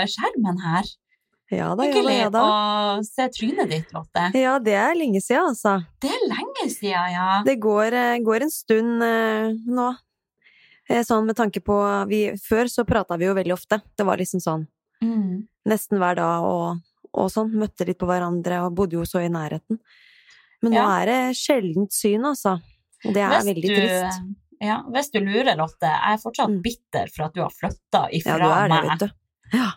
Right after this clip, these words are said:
Speaker 1: Ja, jeg kommer aldri til å tilgi deg.
Speaker 2: Nei, du surmuler litt ennå, jeg ser det på deg.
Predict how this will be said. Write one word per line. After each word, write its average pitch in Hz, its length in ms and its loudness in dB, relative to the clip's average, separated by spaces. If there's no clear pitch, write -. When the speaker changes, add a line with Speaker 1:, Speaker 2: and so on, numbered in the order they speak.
Speaker 1:
Ja, 196 280 2
jeg 208 100 2
kommer 220 280 2
aldri 247 360 4
til 180 120 -4
å 185 80 -6
tilgi 190 340 -2
deg. 135 160 -4
Speaker 2:
Nei, 214 280 2
du 233 100 4
surmuler 226 540 2
litt 233 160 0
ennå, 214 260 2
jeg 220 120 0
ser 190 160 0
det 277 100 -4
på 170 120 -2
deg. 208 140 -4